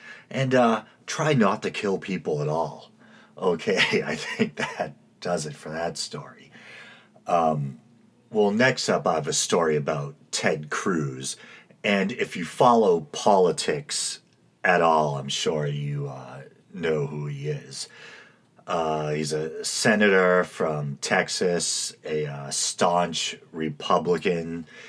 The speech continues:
and probably one of the smarmiest human beings to ever walk the face of the earth. Um, well, he's decided to throw his hat in the ring, and he's, uh,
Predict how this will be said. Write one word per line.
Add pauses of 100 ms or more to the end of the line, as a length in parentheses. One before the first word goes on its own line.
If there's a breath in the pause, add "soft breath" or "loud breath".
(360 loud breath)
and
probably
one
of
the
smarmiest
human
beings
to
ever
walk
the
face
of
the
earth. (1120 loud breath)
Um, (720 soft breath)
well,
he's
decided
to
throw
his
hat
in
the
ring,
and
he's, (120)
uh,